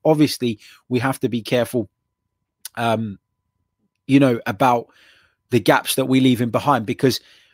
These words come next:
although Arsenal don't have an advantage going into this second leg, we trail Villarreal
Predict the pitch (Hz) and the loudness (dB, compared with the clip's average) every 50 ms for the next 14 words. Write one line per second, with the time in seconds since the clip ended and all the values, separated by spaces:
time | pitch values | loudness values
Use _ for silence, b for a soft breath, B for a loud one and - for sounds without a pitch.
0 | b b b _ _ _ _ 139 127 131 165 175 175 165 156 147 - - 143 120 | b b b _ _ _ _ -2 0 4 4 6 6 6 4 4 2 -2 -2 0
1 | - 135 135 127 120 135 120 127 123 123 104 110 117 151 175 190 170 - 151 123 | 0 0 0 -2 -4 -6 -4 -4 -4 -6 -4 0 2 4 4 2 2 -2 -4 -6
2 | 104 - - 123 117 113 110 107 107 98 - 104 101 101 - - 110 98 - 113 | -6 -6 -6 -6 -4 -4 -6 -6 -10 -12 -12 -12 -12 -12 -10 -10 -10 -10 -10 -10
3 | 101 104 113 101 104 117 113 110 - - - 151 180 196 175 143 120 110 127 117 | -8 -8 -8 -6 -4 -4 -4 -4 -2 0 2 4 4 4 2 2 0 -2 -2 -2
4 | 113 107 104 98 95 95 95 101 | -2 -2 -2 -2 -2 -2 -4 -4